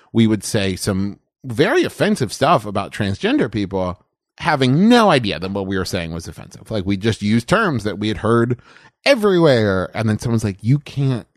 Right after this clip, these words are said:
say that." And luckily people handled it very, very well and responded to us like, "Hey, I know you guys are, like, trying really hard and you don't know, but, like,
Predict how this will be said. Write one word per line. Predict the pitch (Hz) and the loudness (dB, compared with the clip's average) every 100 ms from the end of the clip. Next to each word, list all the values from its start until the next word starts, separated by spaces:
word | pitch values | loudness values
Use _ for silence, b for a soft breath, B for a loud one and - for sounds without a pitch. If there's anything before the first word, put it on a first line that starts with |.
| - | -14
say | - 170 | -8 -6
that." | 180 - - - - | -6 -10 -18 -20 -10
And | 113 | -4
luckily | 113 147 123 101 | -4 -2 -4 -4
people | 113 104 95 | -6 -6 -8
handled | 110 123 120 | -8 -6 -6
it | 98 | -8
very, | 92 101 104 | -6 -2 -2
very | 95 95 90 | -2 -2 -2
well | 90 117 113 87 82 - | -4 -4 -6 -8 -14 -10
and | 101 98 85 110 | -8 -6 -8 -8
responded | 104 - 95 107 - | -10 -6 -4 -4 -4
to | 104 | -4
us | - | -2
like, | 117 - B B | -4 -6 B B
"Hey, | 330 | -2
I | 185 | 0
know | 139 | 2
you | 156 160 | 2 2
guys | 160 160 143 | 4 2 0
are, | 160 160 | -2 0
like, | 156 156 - - 147 | 0 -2 -6 -18 -6
trying | - 180 180 | 2 4 4
really | 196 196 | 4 4
hard | 254 110 | 2 2
and | 101 | 0
you | 104 | 0
don't | 131 143 | 0 0
know, | 185 104 90 | -2 -4 -4
but, | 117 | -4
like, | 107 107 - | -2 -4 -4